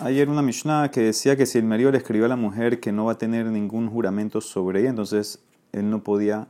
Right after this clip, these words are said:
imponerle ningún juramento. Eh, fue cambiando el lashon, después agregó a los herederos, eh, los que tomaban el lugar de ella, o los que tomaban el lugar de él, o los herederos de él, fue cambiando el lashon.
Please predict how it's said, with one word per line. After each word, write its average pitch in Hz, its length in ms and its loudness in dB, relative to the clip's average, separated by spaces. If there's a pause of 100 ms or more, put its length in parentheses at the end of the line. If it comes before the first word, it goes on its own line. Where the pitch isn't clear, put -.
imponerle 101 720 -4
ningún 98 320 -4
juramento. 139 560 -2 (1040)
Eh, 101 420 -2
fue 110 160 2
cambiando 117 500 2
el 110 100 2
lashon, 147 680 2
después 98 260 -2
agregó 98 420 4
a 101 60 2
los 98 160 0
herederos, 113 1000 2 (340)
eh, - 100 -10
los 92 120 -4
que 98 100 -4
tomaban 95 380 -2
el 92 100 -2
lugar 92 280 0
de 120 260 4
ella, 113 400 2
o 92 100 4
los 90 140 0
que 90 100 -8
tomaban 90 320 -4
el 92 100 -4
lugar 95 300 0
de 117 480 4
él, 101 80 2
o 92 80 2
los 87 160 -2
herederos 95 400 0
de 120 200 2
él, 117 80 -2
fue 110 200 -2
cambiando 107 320 -2
el 101 60 0
lashon. 151 420 0